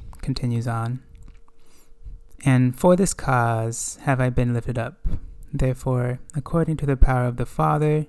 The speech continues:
I will draw all men unto me, that they may be judged according to their works.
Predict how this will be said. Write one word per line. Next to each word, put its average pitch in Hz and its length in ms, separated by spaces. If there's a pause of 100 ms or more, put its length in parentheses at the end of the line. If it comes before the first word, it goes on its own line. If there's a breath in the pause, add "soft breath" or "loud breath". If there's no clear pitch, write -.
(380)
I 113 520 (600)
will 131 280
draw 123 420
all 139 200
men 127 440
unto 123 320
me, 117 320 (1120 loud breath)
that 117 240
they 113 180
may 113 320
be 113 480 (260)
judged - 600 (160)
according 123 320
to 123 80
their 110 120
works. - 520